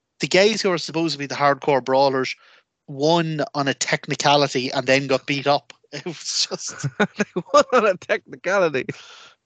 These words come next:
Speaker 1: You know?
Speaker 2: The E C W, E C W.
Speaker 1: Like, yeah, nobody, nobody brings in Public Enemy to see them win with, like, you know, an expertly tamed small package. <laughs> Like,
Speaker 2: Or,
Speaker 1: it's
Speaker 2: or win on a D Q.
Speaker 1: <laughs> Or a D Q, yeah.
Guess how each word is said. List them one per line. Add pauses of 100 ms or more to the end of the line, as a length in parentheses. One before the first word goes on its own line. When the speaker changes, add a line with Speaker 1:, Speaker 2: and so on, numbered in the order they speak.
(120)
Speaker 1:
You
know? (100)
Speaker 2:
The
E
C
W, (200)
E
C
W. (160)
Speaker 1:
Like,
yeah,
nobody, (120)
nobody (180)
brings
in
Public
Enemy
to
see
them
win
with,
like,
you
know, (300)
an
expertly
tamed
small
package. (140)
<laughs>
Like,
Speaker 2:
Or,
Speaker 1:
it's
Speaker 2:
or
win
on
a
D
Q.
Speaker 1:
<laughs>
Or
a (100)
D
Q,
yeah.